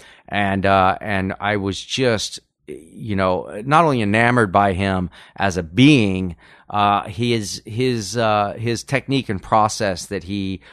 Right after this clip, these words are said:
was teaching was, was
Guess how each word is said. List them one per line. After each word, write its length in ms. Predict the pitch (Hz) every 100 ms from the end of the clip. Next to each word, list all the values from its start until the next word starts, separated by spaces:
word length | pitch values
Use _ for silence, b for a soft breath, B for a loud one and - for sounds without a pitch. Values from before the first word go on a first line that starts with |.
| b
was 180 | 107 98
teaching 580 | - 123 - 113 104 90
was, 520 | 101 104 101 90 - b b b b b
was 360 | - 113 110